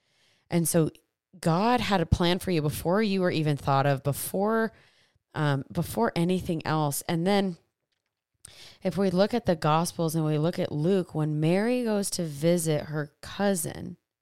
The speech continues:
Elizabeth, who at this point was about five months pregnant,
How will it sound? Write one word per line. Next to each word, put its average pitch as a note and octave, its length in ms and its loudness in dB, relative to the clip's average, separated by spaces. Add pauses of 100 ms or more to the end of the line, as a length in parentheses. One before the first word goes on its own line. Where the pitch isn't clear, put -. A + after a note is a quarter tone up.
Elizabeth, D#3 720 0
who D#3+ 120 0
at D3 140 2
this F#3+ 160 -2
point D3 400 -4 (320)
was D#3 160 0
about D3 240 4
five D3+ 320 2
months C#3 220 0
pregnant, D3+ 580 -2